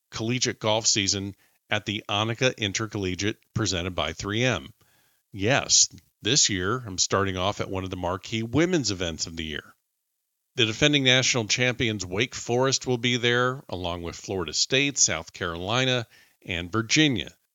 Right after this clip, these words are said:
So I'm off to Minneapolis, Minnesota,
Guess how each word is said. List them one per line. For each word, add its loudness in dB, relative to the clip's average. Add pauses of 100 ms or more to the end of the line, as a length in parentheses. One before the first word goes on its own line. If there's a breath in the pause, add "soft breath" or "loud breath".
So 2
I'm 4
off 4
to -2
Minneapolis, 2
Minnesota, 2